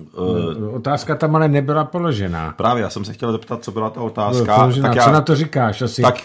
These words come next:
Speaker 1: tak
Speaker 2: to,
Speaker 1: jako
Speaker 2: to,
Speaker 1: samozřejmě.
Speaker 2: o tom hovoříme
Speaker 1: Jo, tak
Speaker 2: celý, celý, celý
Speaker 1: chápu,
Speaker 2: pořád.
Speaker 1: chápu, chápu. Tak už tu otázku chápu, co na to říkám. Tak samozřejmě. Tak za prvé, moc děkuju, paní Jirenko, za podporu.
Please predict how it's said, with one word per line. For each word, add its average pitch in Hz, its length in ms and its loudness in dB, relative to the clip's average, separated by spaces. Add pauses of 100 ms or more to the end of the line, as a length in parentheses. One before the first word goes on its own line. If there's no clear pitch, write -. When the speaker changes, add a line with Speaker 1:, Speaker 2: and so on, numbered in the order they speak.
(280)
Speaker 1:
tak 120 160 0
Speaker 2:
to, 127 80 0
Speaker 1:
jako 127 140 -2
Speaker 2:
to, 135 60 0
Speaker 1:
samozřejmě. 131 460 2
Speaker 2:
o 104 40 4
tom 147 180 4
hovoříme 127 500 4
Speaker 1:
Jo, 156 60 6
tak - 80 0
Speaker 2:
celý, 147 320 2
celý, 143 440 0
celý 117 180 4
Speaker 1:
chápu, 135 160 6
Speaker 2:
pořád. 156 180 6
Speaker 1:
chápu, 107 120 2
chápu. 101 320 2
Tak - 160 -6
už 90 120 -12
tu 107 60 -4
otázku 110 340 -2
chápu, 98 320 -2
co 101 140 -8
na 104 80 -4
to 107 120 -6
říkám. 104 380 -2
Tak 113 140 -2
samozřejmě. 110 480 -2
Tak 85 140 -8
za 95 100 -4
prvé, 101 360 -2
moc 107 240 -4
děkuju, 110 280 -6
paní 110 240 -4
Jirenko, 107 260 -6
za 104 100 -4
podporu. 87 600 -6